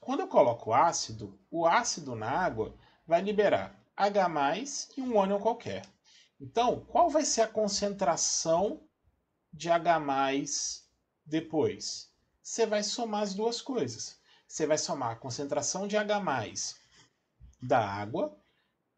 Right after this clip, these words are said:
que é dez a menos sete, com a concentração do ácido. Vamos supor que isso aqui seja um ácido forte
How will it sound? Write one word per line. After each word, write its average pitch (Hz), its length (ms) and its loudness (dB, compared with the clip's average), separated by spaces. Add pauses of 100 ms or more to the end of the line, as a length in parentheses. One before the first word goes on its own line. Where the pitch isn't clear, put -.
(100)
que 156 120 0
é 135 60 4
dez 117 840 -2 (1600)
a 147 140 -6
menos 98 600 -6
sete, 117 680 -8 (2250)
com 190 180 -2
a 185 80 4
concentração 208 760 -4
do 247 140 -8
ácido. 160 600 -2 (720)
Vamos 214 200 -8
supor 214 320 -2
que - 60 -8
isso - 100 -4
aqui 190 240 -6
seja 156 280 -4
um 135 100 -4
ácido 120 320 -6
forte 110 920 -8